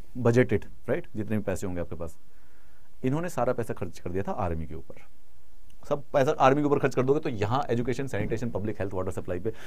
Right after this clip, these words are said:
कुछ नहीं मिलेगा। तो हमारी जो सोशल सर्विसेज हैं, वो डाउन होती गई। एक एग्जांपल के तौर पे, अठारह सौ छियासी में पूरे देश का जो रेवेन्यू था, वो था सैंतालीस करोड़, ठीक है, नेट रेवेन्यू था सैंतालीस करोड़ का, जिसमें से बीस करोड़ रुपए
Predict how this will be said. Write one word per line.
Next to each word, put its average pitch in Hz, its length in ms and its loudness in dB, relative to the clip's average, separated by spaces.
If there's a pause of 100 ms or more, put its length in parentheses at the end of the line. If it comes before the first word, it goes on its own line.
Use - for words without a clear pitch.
(140)
कुछ 151 180 0
नहीं 123 100 4
मिलेगा। 117 260 2 (200)
तो - 60 2
हमारी 120 300 6
जो 202 100 6
सोशल 120 280 0
सर्विसेज 98 400 -2
हैं, 143 80 0 (260)
वो 226 80 8
डाउन 147 360 8
होती 127 200 4
गई। 139 160 4
एक 151 140 -2
एग्जांपल 147 400 4
के 160 60 2
तौर 104 180 4
पे, 180 160 -2 (380)
अठारह 160 360 8
सौ 202 100 4
छियासी 143 440 4
में 226 100 2
पूरे 202 280 10
देश 160 400 10
का 190 120 4
जो 143 120 6
रेवेन्यू 127 440 6
था, 143 100 8
वो 147 160 6
था 202 100 4
सैंतालीस 117 680 4
करोड़, 90 360 2 (220)
ठीक 143 120 -2
है, 113 220 2
नेट 123 280 2
रेवेन्यू 107 360 2
था 180 80 0
सैंतालीस 113 520 2
करोड़ 92 280 0
का, 80 160 -4 (720)
जिसमें 185 320 6
से 220 260 8 (420)
बीस 180 420 6
करोड़ 208 280 10
रुपए 220 180 6